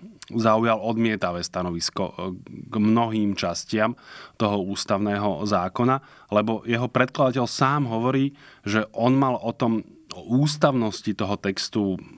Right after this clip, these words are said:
ak nie je vážne, tak aspoň, e, že, že si zvnútornil, že tie pochybnosti môžu existovať a usiloval sa o to, aby sa kompetentný orgán k tým pochybnostiam nemohol včas vyjadriť.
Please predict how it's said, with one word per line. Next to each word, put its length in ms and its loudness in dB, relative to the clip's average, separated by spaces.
ak 180 0
nie 160 4
je 60 -2
vážne, 500 0
tak 160 -6
aspoň, 560 -2
e, 520 -8
že, 160 0
že 80 2
si 160 2
zvnútornil, 880 2
že 160 -2
tie 160 0
pochybnosti 720 0
môžu 400 0
existovať 560 0
a 160 2
usiloval 560 2
sa 160 -2
o 160 -6
to, 320 2
aby 400 0
sa 160 -2
kompetentný 880 2
orgán 480 0
k 140 0
tým 40 -2
pochybnostiam 800 0
nemohol 480 2
včas 480 -2
vyjadriť. 640 0